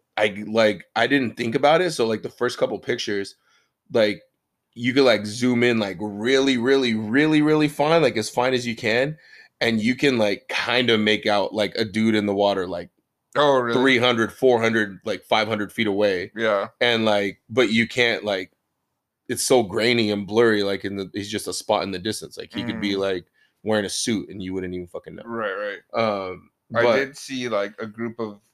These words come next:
Speaker 2: girls, uh, and it, it definitely is way less creepier than a guy actually having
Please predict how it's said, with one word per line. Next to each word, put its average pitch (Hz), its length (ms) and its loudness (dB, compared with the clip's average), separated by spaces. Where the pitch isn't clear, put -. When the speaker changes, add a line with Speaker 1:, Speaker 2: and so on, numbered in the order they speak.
Speaker 2:
girls, 107 640 -4
uh, 92 500 -6
and 120 160 -2
it, 127 120 -4
it 123 120 -2
definitely 120 320 -2
is 107 140 -10
way 104 580 -6
less 104 220 -14
creepier 98 400 -12
than 90 200 -16
a 104 80 -16
guy 92 420 -8
actually 95 320 -16
having 95 400 -16